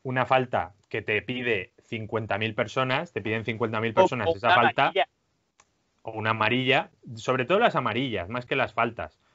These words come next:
Speaker 1: porque hay muchas faltas que no son de amarilla, pero hay faltas que ves la reacción del público y el árbitro involuntariamente, eh, piensa que es tarjeta amarilla. O sea, creo que esos, esos casos van a
Speaker 2: Incluso
Speaker 1: bajar en, en
Speaker 2: había algo,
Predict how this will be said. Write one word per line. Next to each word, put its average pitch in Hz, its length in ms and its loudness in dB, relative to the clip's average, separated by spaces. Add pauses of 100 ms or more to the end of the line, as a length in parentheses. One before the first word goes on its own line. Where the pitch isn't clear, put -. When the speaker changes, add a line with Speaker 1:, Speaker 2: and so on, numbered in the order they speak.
Speaker 1:
porque 117 220 0
hay 127 80 4
muchas 143 320 0
faltas 160 320 2
que 104 80 -6
no 110 120 -4
son 131 140 -6
de 135 60 0
amarilla, 139 500 2
pero 117 200 -2
hay 117 100 2
faltas 135 480 0
que 104 260 -2
ves 117 460 -6
la 139 120 2
reacción 143 440 0
del 127 120 0
público 143 600 -4 (280)
y 123 140 -2
el 113 80 4
árbitro 120 500 2 (220)
involuntariamente, 120 1160 0
eh, 107 540 0
piensa 117 340 -4
que 127 80 -4
es 117 100 -6
tarjeta 107 320 -2
amarilla. 98 400 -4
O 87 40 -10
sea, 98 140 -14
creo 113 200 0
que 135 100 0
esos, 127 400 0
esos 135 280 -6
casos 139 280 0
van 139 140 2
a - 20 2
Speaker 2:
Incluso 98 220 2
Speaker 1:
bajar 101 140 0
en, 107 220 -2
en 92 200 -12
Speaker 2:
había 185 320 2
algo, 185 220 0